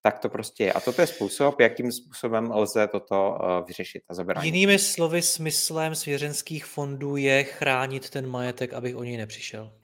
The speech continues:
Speaker 1: Tak, přesně tak. A je, je několik, eh, důvodů, který k tomu můžou vést. Jeden je tady tento. To znamená, když bych měl zmínit, eh, z praxe,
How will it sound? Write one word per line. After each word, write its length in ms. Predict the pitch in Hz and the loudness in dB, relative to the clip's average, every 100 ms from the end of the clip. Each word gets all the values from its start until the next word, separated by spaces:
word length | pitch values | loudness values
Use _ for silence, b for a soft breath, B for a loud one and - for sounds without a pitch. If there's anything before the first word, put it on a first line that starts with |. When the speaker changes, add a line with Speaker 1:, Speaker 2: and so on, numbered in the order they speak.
| _ - _ _ - | _ -20 _ _ 4
Speaker 1:
Tak, 380 | 85 - - | 4 2 -10
přesně 360 | - 117 - 107 | -8 -6 -4 0
tak. 480 | - 101 131 160 - | 6 10 10 8 4
A 120 | 107 | 6
je, 220 | 110 110 | 6 4
je 220 | 113 113 | 4 4
několik, 640 | 117 117 120 123 120 120 113 | 4 0 -2 2 2 2 6
eh, 260 | 104 101 | 6 6
důvodů, 520 | 104 113 117 110 117 | 2 -2 0 0 -2
který 280 | 113 - 110 | -2 2 2
k 80 | - | 2
tomu 160 | 120 113 | -4 -2
můžou 340 | 113 113 113 | -2 0 0
vést. 460 | 82 87 113 - - | 4 6 4 2 -2
Jeden 240 | 107 110 | 0 -2
je 60 | 110 | 0
tady 220 | 117 117 | 0 0
tento. 520 | - 87 - 104 123 B B B | -4 -6 4 4 4 B B B
To 100 | 104 | -6
znamená, 340 | 107 107 110 | -2 0 2
když 120 | 107 104 | 0 -2
bych 220 | 110 - | -8 0
měl 180 | 117 113 | 0 0
zmínit, 480 | 113 107 113 117 107 | -2 -2 -4 -4 -2
eh, 200 | 101 98 | -2 -2
z 80 | |
praxe, 640 | - 101 - - 123 113 | -2 -4 -2 2 8 8